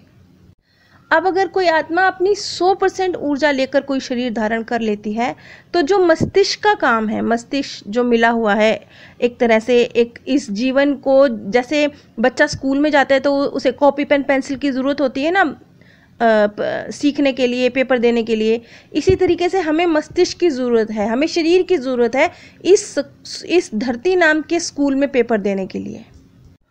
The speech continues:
और अगर कोई आत्मा अपनी सौ परसेंट ऊर्जा के साथ शरीर ले लेगी, तो वो मस्तिष्क के ऊपर पूरी तरह से कब्जा कर लेगी। और अगर ऐसा हो गया,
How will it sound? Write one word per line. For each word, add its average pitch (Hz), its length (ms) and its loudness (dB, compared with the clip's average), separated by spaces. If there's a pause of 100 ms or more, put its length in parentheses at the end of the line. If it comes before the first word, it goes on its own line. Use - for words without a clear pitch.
(180)
और 302 120 6
अगर 330 240 0
कोई 349 280 0
आत्मा 311 400 2
अपनी 330 240 0
सौ 339 240 0
परसेंट 339 380 0
ऊर्जा 277 340 0
के 269 120 -4
साथ 254 200 0
शरीर 240 360 -2
ले 214 140 2
लेगी, 214 320 0
तो 339 160 -2
वो 339 140 2
मस्तिष्क 302 560 -2
के 320 80 -2
ऊपर 311 400 2 (340)
पूरी 359 260 6
तरह 302 260 2
से 370 140 -2
कब्जा 277 400 2
कर 233 200 2
लेगी। 180 400 -4 (1120)
और 311 180 8
अगर 339 200 2
ऐसा 269 320 -2
हो 370 200 4
गया, 277 200 2